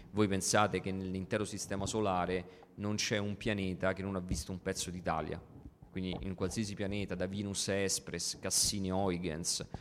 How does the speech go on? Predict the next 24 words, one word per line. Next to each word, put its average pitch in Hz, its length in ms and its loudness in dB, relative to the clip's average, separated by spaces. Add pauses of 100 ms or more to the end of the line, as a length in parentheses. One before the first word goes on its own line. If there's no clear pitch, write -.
(200)
tutte 135 300 0
le 104 100 0
missioni 98 640 2
che 90 220 -4
hanno 92 220 0
avu-, 98 200 -2
di 98 80 -2
inter-, 92 280 -4
di, 90 440 -2
di 90 80 -2
esplorazione, 90 920 0
eh, 85 920 -2
planetaria 87 800 2 (420)
del 92 160 -4
nostro 104 220 0
sistema 101 260 -2
solare 98 460 4
hanno 92 140 0
avuto 92 200 -2
sempre 90 360 -2
un 92 100 -4
pezzo 90 300 -2
d'Italia 85 420 0
dentro, 80 460 -4